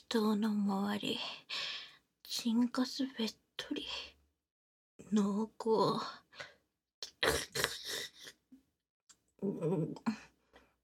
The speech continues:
うん。うん。うん。うん。この風味とえぐみ。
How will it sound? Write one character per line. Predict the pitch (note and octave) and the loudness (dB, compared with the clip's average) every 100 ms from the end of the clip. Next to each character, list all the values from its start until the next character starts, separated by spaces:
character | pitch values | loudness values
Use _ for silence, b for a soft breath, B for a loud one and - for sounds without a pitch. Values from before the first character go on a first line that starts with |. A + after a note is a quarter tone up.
| - | -6
う | D#3+ | -2
ん。 | - - - - - - B B B B B B B B B - | -2 -2 -4 -8 -18 -14 B B B B B B B B B 2
う | A3 G#3 | 6 6
ん。 | - - - - B B B B B - | 4 -10 -12 -18 B B B B B 0
う | A3 | 0
ん。 | - - - - - B B B _ _ B B B B B B _ - A3 - _ - _ A#3+ A#3 G#3+ B B B _ _ _ _ _ _ _ _ _ - _ _ - | 0 -10 -18 -14 -12 B B B _ _ B B B B B B _ -2 -2 -2 _ -20 _ 0 0 0 B B B _ _ _ _ _ _ _ _ _ -20 _ _ 0
う | F#3+ | 4
ん。 | A#3 B3 C4 C4+ C4+ C4 B B B B B B B B B _ _ - | 6 10 10 10 10 8 B B B B B B B B B _ _ -6
こ | - G#3+ | 6 8
の | A3+ | 8
風 | A#3+ - A#3+ A#3+ | 6 4 8 8
味 | A#3+ C4 | 8 4
と | A3 | 0
え | F3+ F3 | -2 -2
ぐ | G#3 | 0
み。 | G3+ - | 0 0